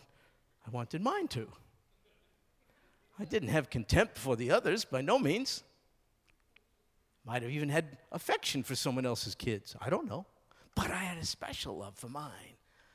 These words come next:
I was cheering for them in my heart more than any. How much more God? No, he doesn't love all the same way. He loves those whom he has redeemed in a very,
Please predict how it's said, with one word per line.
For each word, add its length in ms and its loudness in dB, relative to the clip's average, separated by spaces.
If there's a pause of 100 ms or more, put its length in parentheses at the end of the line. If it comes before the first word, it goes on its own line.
(320)
I 140 -6
was 180 -6
cheering 420 -2
for 140 -6
them 380 -2 (100)
in 140 -4
my 140 -4
heart 320 -2 (240)
more 160 0
than 140 -2
any. 140 0 (280)
How 180 0
much 240 0
more 220 0
God? 880 -6 (560)
No, 160 2
he 100 4
doesn't 400 0
love 300 -6
all 340 2
the 160 -8
same 360 0
way. 340 -4 (120)
He 140 2
loves 380 -4
those 260 0
whom 380 0 (400)
he 200 -4
has 300 -2
redeemed 640 2 (340)
in 140 0
a 60 0
very, 440 2